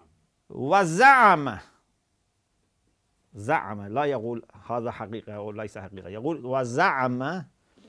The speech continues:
أنك تمر عليه وعلى أهله بغير إذنه، فاستأذن عليه إذا أردت أن تدخل. فقال: يا رسول الله،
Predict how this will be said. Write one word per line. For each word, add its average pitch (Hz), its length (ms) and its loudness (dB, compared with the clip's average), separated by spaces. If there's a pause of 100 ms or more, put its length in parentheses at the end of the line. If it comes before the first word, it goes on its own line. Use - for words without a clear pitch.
(300)
أنك 160 520 -2
تمر 170 640 0
عليه 226 480 4
وعلى 220 340 2
أهله 214 600 2
بغير 190 560 4
إذنه، 156 340 -6 (1900)
فاستأذن 147 1300 -2
عليه 127 560 -4 (100)
إذا 117 380 -2
أردت 113 320 -8
أن 107 140 -14
تدخل. 87 340 -14 (3000)
فقال: 160 560 0
يا 151 360 0
رسول 175 380 -4
الله، 117 380 -4